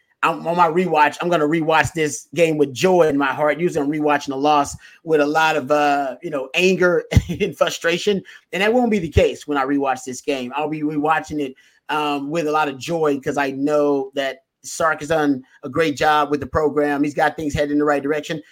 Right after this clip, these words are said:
I'm gonna still be critical. Y'all know who I am. I'm watching, I'm, I'm,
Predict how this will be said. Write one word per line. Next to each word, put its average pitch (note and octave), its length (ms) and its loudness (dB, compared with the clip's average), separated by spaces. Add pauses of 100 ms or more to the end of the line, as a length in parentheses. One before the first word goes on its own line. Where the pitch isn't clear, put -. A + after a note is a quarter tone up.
(120)
I'm G#3+ 80 -4
gonna A#3 80 0
still B3+ 180 -4
be A3 120 -2
critical. G#3 520 0
Y'all D3+ 180 2
know F#3 120 -2
who F#3 40 2
I F3 220 4
am. F#3+ 260 -4
I'm C#3+ 140 -6
watching, E3+ 320 2
I'm, E3+ 120 -4 (540)
I'm, G3 200 -2